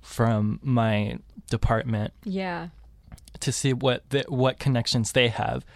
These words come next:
Speaker 1: 'cause your departments have a bunch of connections.
Speaker 2: Just going off of that, like, I truly, I didn't know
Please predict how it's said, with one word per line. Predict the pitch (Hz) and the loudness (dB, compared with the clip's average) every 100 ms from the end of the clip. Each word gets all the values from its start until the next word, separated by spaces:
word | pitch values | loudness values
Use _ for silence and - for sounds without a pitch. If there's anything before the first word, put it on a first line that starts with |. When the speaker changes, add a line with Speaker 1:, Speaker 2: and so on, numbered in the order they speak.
| - - - | -20 -20 -12
Speaker 1:
'cause | - 135 113 | 0 2 4
your | 135 139 135 | 4 4 4
departments | 135 135 - 143 - 156 139 | 2 0 4 2 4 0 0
have | - 123 117 123 - - - | -2 0 -2 -8 -16 -20 -10
a | - | -6
bunch | 123 117 - | -2 -2 -4
of | - | -4
connections. | 120 104 - - - 127 - - - - | -2 -2 -4 -6 -6 -8 -10 -16 -20 -14
Speaker 2:
Just | - 269 269 - | -2 0 0 -2
going | 349 320 | 0 0
off | 226 220 | 0 0
of | |
that, | 190 180 - - | -2 -2 -6 -10
like, | 196 180 | -8 -4
I | 202 233 269 269 - - | 0 0 0 -4 -14 -16
truly, | - - 320 320 202 190 | -10 0 4 4 4 4
I | 196 | 2
didn't | 214 226 269 240 202 | 2 2 2 2 2
know | 185 190 226 277 | 4 2 2 0